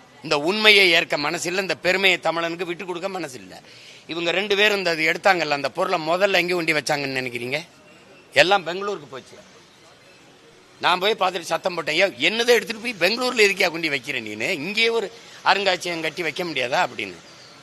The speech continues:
ஒரு அடிப்படை கேள்வி தானே, இவ்வளவு பெருமை பேசுறீங்களே ரெண்டு பேரும் என்னதுன்னு.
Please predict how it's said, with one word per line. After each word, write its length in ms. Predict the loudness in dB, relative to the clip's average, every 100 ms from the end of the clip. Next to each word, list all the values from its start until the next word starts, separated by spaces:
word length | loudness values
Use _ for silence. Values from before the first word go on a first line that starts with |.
| -20 -18 -4
ஒரு 120 | 2
அடிப்படை 440 | 2 2 -2 -2
கேள்வி 200 | -2 -2
தானே, 140 | -4 -4
இவ்வளவு 240 | -4 -4
பெருமை 280 | -4 -6 -6
பேசுறீங்களே 420 | -10 -10 -10 -8
ரெண்டு 220 | -6 -6
பேரும் 300 | -6 -6 -6
என்னதுன்னு. 240 | -8 -12